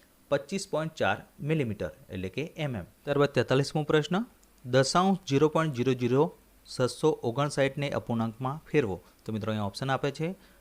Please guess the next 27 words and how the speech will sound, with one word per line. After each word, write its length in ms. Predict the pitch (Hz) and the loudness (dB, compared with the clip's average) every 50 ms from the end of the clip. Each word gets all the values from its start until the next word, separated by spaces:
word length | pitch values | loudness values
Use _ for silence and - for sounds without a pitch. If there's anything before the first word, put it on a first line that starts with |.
| _ - | _ -8
અને 160 | 107 107 107 | -6 -4 -2
આનો 180 | 107 107 110 107 | -2 -2 -4 -4
સાચો 300 | - - 113 113 - 135 | -2 -4 -2 -2 0 2
જવાબ 200 | 131 131 131 127 | 2 2 2 0
છે 160 | - - 131 | -2 -4 -4
ઓપ્શન 300 | - - 123 - - 160 | -4 -4 -6 -6 -4 -4
નંબર 240 | 123 92 90 98 110 - _ - - | -4 -4 -4 -6 -8 -8 _ -14 -6
ડી. 300 | 127 143 131 95 82 - _ - _ _ _ | -4 -4 -4 -4 -6 -12 _ -20 _ _ _
ત્યારબાદ 260 | - 147 143 143 143 | -2 2 2 2 2
ચુવાલીસમો 480 | 143 - - 123 127 131 135 - 156 151 | 0 0 2 2 2 2 0 -2 -4 -4
પ્રશ્ન, 400 | 147 - 156 151 - 175 196 240 - - _ _ _ _ _ _ | 0 0 0 0 0 -2 -4 -4 -6 -12 _ _ _ _ _ _
પાંચસો 580 | - 131 135 143 143 139 - 185 196 - - - _ _ | 2 2 2 2 0 0 0 2 2 0 -2 -8 _ _
ઓગણત્રીસનું 540 | - 135 151 160 156 160 147 - - 170 147 | -4 -2 -2 -2 -2 -4 -6 -4 -2 -2 2
વર્ગમૂળ 400 | 120 110 110 110 - 147 151 147 | 2 2 2 2 0 -2 -2 -2
કેટલું 340 | - - 165 160 - 139 113 | -2 -4 -4 -2 -2 -2 -4
છે? 140 | - - 87 | -4 -6 -10
તો 260 | 101 - _ - 101 | -12 -12 _ -6 -6
મિત્રો 200 | 101 98 - 107 | -6 -4 -4 -4
અહીંયા 140 | 104 101 101 | -2 -2 -2
ઓપ્શન 280 | 98 98 - - 131 | -4 -4 -6 -4 -2
આપે 200 | 135 131 - 147 | -2 0 0 -2
છે 180 | 143 - 165 190 208 208 - - - _ _ - | -2 -2 -2 -4 -4 -6 -12 -20 -20 _ _ -8
અને 160 | 101 101 - | -8 -6 -4
એની 240 | - 117 113 135 165 | -4 -4 -2 -2 -2
પણ 160 | 170 - 165 | -2 0 0
આપણે 220 | 156 131 - - 127 | 0 0 0 -2 -2
અહીંયા, 320 | 120 120 120 123 139 | -2 -2 -2 -2 -4